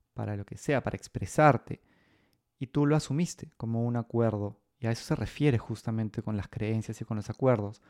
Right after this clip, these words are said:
Cuando reprogramas tu mente es cuando transformas tu sistema de creencias para tener más libertad. Y los cinco acuerdos se centran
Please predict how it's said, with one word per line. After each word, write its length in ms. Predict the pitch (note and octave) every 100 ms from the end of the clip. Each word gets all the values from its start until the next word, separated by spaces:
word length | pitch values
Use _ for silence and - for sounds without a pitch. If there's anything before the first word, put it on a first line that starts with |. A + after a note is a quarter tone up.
| _ _ _
Cuando 320 | - B2 A#2 A#2
reprogramas 640 | A#2+ A#2+ A#2 B2+ C#3+ C#3+
tu 100 | C#3+
mente 540 | C#3+ C#3 A#2 A2 - _ _
es 120 | A#2+
cuando 600 | - B2+ B2 A#2+ B2 D#3+ _ _ _ -
transformas 1120 | A#2 G#2+ - - D3 B2 G2+ - D#3 - - _ _ _ _ _ _ _ -
tu 100 | A2
sistema 460 | G#2 - B2 B2
de 80 | A#2+
creencias 840 | A2 G#2+ A2 G#2+ - G#2+ A#2+ - _ -
para 240 | A#2 A2+
tener 320 | - A2 G#2+
más 180 | G#2+ G#2
libertad. 540 | A#2 A2 G2+ - F#2+ - _ _ _ _ _ _ -
Y 120 | E3
los 180 | D#3 C#3
cinco 360 | - G3+ F3
acuerdos 520 | B2 - B2+ A#2+ B2 -
se 160 | A2+
centran 580 | - C3+ B2 A2+ A#2 A#2+